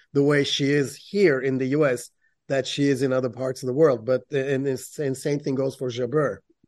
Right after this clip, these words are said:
And, um, and sometimes that gets overlooked. And that, again, that requires a whole new way of mentally managing the situation. And the more appearances she has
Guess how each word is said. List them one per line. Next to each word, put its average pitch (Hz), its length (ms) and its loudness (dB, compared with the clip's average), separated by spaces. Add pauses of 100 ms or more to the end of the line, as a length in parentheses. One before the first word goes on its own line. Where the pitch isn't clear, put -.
(420)
And, 131 300 -2
um, 127 300 0 (560)
and 135 160 -2
sometimes 143 400 -2
that 131 180 -2
gets 131 180 -4
overlooked. 139 640 0 (220)
And 139 160 -4
that, 151 120 2
again, 151 300 4
that 143 160 0
requires 143 420 0
a 139 40 -2
whole 151 200 2
new 143 200 2
way 139 160 2
of 123 120 -2
mentally 139 380 -4
managing 135 400 -2
the 113 80 -12
situation. 131 720 -8 (600)
And 147 200 0
the 156 80 4
more 170 240 4
appearances 175 640 2
she 165 160 -2
has 175 420 -2